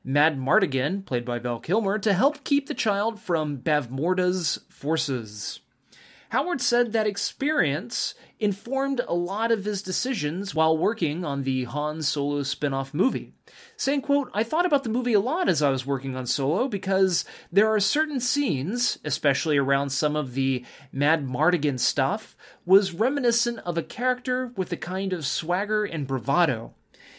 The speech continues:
And also some of the humor around some of the action in Willow was something I inspired to get into Solo," end quote.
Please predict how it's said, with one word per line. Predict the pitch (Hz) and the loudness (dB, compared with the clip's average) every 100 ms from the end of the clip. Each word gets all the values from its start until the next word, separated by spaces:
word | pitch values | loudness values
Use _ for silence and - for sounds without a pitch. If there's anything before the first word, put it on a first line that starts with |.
| - _ - | -20 _ 0
And | 208 | 2
also | 285 330 285 262 | 4 2 2 0
some | 247 - 247 | 0 -2 -2
of | |
the | 240 | -2
humor | 202 233 359 262 123 113 123 - | -2 0 0 2 0 -4 -10 -2
around | 151 147 | 0 0
some | 139 160 147 | 0 -2 -2
of | 123 | -2
the | 127 | -2
action | 131 135 - 170 | -2 -4 -2 -2
in | 170 127 | -2 0
Willow | 131 147 143 | 2 2 2
was | 170 151 | 0 -2
something | - 202 220 196 | -2 -4 -6 -4
I | 160 | -4
inspired | 165 165 - - 208 160 139 139 | -4 -4 -6 -2 0 2 2 0
to | 139 | -6
get | 127 185 156 151 - - - | 0 2 2 0 -8 -10 -8
into | 123 120 139 | -8 -2 -2
Solo," | 135 180 151 156 117 101 | -2 -2 0 0 -2 -10
end | 131 120 | -12 -6
quote. | 175 285 - | -4 -4 -10